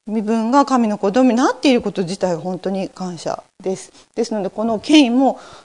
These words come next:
えー、身分にふさわしく、えー、なんていうんですかね、与えられているので、私たちもこれを使うことができると。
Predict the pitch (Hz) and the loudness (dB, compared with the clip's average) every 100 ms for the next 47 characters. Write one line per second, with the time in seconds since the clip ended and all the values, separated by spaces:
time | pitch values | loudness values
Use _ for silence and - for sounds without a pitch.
0 | _ 180 165 160 254 302 202 185 151 240 | _ -8 -6 0 4 4 4 0 2 4
1 | 233 - 226 - _ _ _ _ - 175 | 4 0 -2 -2 _ _ _ _ -6 -4
2 | 165 - - _ _ 151 156 151 - 165 | -4 -6 -20 _ _ -8 -6 -8 -10 -12
3 | 160 170 - - 151 202 226 240 - - | -10 -14 -14 -14 -4 2 4 2 0 -4
4 | 262 262 190 170 214 175 - 180 175 - | -2 0 -2 0 0 0 -6 -10 -10 -10
5 | 160 156 160 156 - - 175 180 156 - | -10 -6 -4 -4 -6 -10 -6 -4 -4 -6
6 | 160 175 - - 156 185 135 - | -6 -4 -4 -8 -6 -4 -4 -10